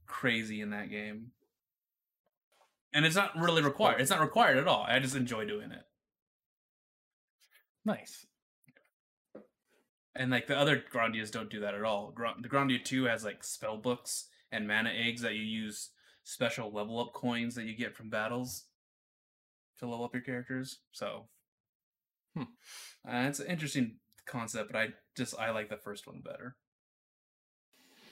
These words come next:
Speaker 2: It's amazing how many times R P Gs try to reinvent the wheel.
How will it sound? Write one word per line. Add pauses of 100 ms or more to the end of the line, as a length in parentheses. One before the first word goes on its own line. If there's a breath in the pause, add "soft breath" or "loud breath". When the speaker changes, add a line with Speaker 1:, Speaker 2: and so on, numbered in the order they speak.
(300 soft breath)
Speaker 2:
It's
amazing
how (840)
many
times (100)
R
P
Gs
try
to
reinvent
the
wheel.